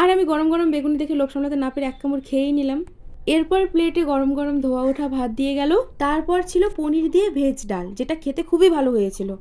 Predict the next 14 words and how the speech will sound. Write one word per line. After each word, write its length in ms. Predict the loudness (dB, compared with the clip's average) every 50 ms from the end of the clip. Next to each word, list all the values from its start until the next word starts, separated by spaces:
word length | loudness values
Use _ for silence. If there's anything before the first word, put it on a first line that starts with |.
| -12 -6 -4
আচ্ছা, 260 | -4 -4 -4 -4 -6 -4 -2
তোমরাও 260 | -2 -2 0 -2 -2
কারা 220 | -2 -2 -4 -4 -4
কারা 180 | -4 -6 -6 -4
এরকম 200 | -6 -6 -6 -6 -6
গরম 220 | -4 -4 -4 -4 -4
ডাল 160 | -6 -6 -6 -6
ভাতের 240 | -6 -6 -6 -6 -8
সাথে 120 | -8 -8 -6
অল্প 160 | -6 -6 -4
লেবু 260 | -6 -6 -6 -6 -6 -8
চিপে 220 | -10 -8 -10 -8
খেতে 180 | -8 -6 -8 -6
খুব 160 | -6 -6 -8